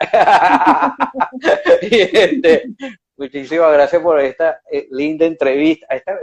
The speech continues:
no entrevista, una conversación entre compañeros de turismo que, eh, se hace muy agradable en sí.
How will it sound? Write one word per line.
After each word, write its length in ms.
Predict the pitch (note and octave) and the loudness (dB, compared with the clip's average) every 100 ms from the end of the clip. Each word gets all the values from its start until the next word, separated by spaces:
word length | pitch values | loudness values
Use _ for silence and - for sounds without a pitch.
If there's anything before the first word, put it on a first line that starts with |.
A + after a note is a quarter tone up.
| E3+ | -6
no 100 | D#3 | -2
entrevista, 520 | F#3+ G#3+ D#3 C3 B2+ C#3 | -2 -2 -4 -4 -4 -2
una 180 | G3 | -2
conversación 880 | G3+ F#3+ E3+ D3+ - B2+ D3 D3+ F3+ | 0 0 2 0 0 -4 0 0 0
entre 400 | F3 D#3+ C3 C#3 | -6 -16 _ -20
compañeros 640 | _ C3+ - B2 B2+ B2+ D#3 | _ -12 -6 -6 0 2 2
de 120 | D#3+ | 0
turismo 640 | - B2+ C#3+ D3+ D#3+ D#3 _ _ _ - | -2 -6 -6 -2 -4 -4 _ _ _ -2
que, 300 | B2+ B2 - | -2 -2 -8
eh, 160 | B2+ B2 | -10 -4
se 160 | B2+ | 0
hace 200 | A#2 - | 0 0
muy 160 | C#3+ D3 | -2 0
agradable 720 | C#3 C3+ B2 A2+ A2+ A#2+ C3+ - | 2 2 2 2 2 0 -2 -4
en 180 | A#2+ G#2 | -12 -10
sí. 280 | - G2+ | -10 -12